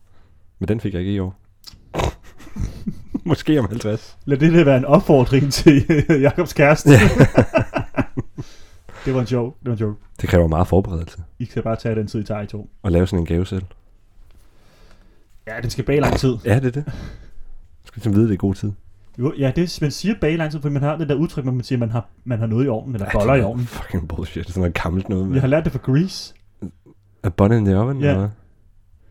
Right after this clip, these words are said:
Speaker 1: Ej, hvor sjovt.
Speaker 2: Der, hvor Rizzo får sagt, hun måske er gravid til sin veninde.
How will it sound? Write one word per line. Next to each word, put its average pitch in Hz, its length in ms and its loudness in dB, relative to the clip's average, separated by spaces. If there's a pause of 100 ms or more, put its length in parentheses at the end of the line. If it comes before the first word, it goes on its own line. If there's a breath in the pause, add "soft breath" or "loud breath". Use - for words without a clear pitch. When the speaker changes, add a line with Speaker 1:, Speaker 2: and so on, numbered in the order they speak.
(280)
Speaker 1:
Ej, - 60 -10
hvor 76 100 -8
sjovt. - 320 -10
Speaker 2:
Der, 143 80 2
hvor 127 300 2
Rizzo 135 340 2
får - 160 -6
sagt, - 280 -2
hun 131 100 -4
måske 139 240 -2
er 131 40 0
gravid 123 260 -2
til 120 120 -4
sin 120 160 -2
veninde. 117 400 -2